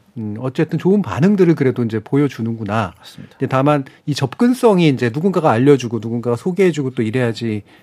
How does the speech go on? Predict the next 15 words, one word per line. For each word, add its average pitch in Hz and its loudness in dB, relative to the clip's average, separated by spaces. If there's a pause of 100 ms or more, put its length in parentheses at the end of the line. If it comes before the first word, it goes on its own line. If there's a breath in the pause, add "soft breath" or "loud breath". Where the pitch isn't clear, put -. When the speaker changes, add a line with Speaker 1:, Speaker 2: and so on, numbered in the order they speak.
(120 soft breath)
Speaker 1:
아, 107 -8
이게 117 -6
좀 123 -4
퍼질 190 0
텐데 135 0
그러지 127 -2
못했을 127 -4
가능성도 127 0
좀 123 -2
있어서 127 -2
다시 143 -4
한번 104 -2 (320 loud breath)
또 113 -2
이야기를 117 -2
했는데요. 165 0